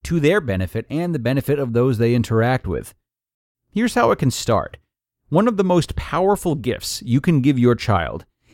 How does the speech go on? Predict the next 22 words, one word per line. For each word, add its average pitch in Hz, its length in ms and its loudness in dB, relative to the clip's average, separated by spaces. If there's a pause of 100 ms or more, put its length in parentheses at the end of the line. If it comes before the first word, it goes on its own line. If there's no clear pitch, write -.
is 120 180 4
an 127 80 4
admission 151 640 2 (180)
that 113 100 -2
you 117 180 -2
made 123 260 2
a 110 40 2
mistake, 92 540 -4 (500)
and 101 160 -2
apologizing 101 1040 2
and 107 120 -4
asking 139 500 -2
for 107 160 -4
forgiveness 107 720 -2 (420)
confers 123 520 2
respect - 560 -2 (220)
to - 120 -6
the 101 100 -2
child. 113 500 0 (600)
The 120 100 -2
child 156 400 2
learns 127 520 2